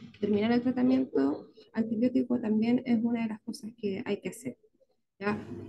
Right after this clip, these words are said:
Eh, quizás no profundizamos mucho en este tema, pero igual lo vamos a mencionar, porque la idea era, eh, enfocarnos en lo que era la prevención de infecciones, ¿ya?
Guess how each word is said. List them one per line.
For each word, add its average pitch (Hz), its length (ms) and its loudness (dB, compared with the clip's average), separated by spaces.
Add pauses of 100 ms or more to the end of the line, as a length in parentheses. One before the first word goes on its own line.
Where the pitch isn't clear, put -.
(140)
Eh, 180 500 4
quizás 247 260 6
no 254 180 8
profundizamos 240 540 4
mucho 277 240 4
en 269 100 4
este 254 220 0 (180)
tema, 294 280 0
pero 269 120 2
igual 247 180 4
lo 254 80 2
vamos 254 180 2
a 262 40 -2
mencionar, 254 420 -2 (240)
porque 208 220 -6
la 208 80 2
idea 214 400 0
era, 220 540 -2
eh, 175 260 0
enfocarnos 196 520 -2
en 196 100 -4
lo 175 100 -6
que 185 140 -2
era 190 240 -4 (200)
la 240 200 6
prevención 277 680 2 (180)
de 226 80 0
infecciones, - 760 -6 (320)
¿ya? 185 240 -4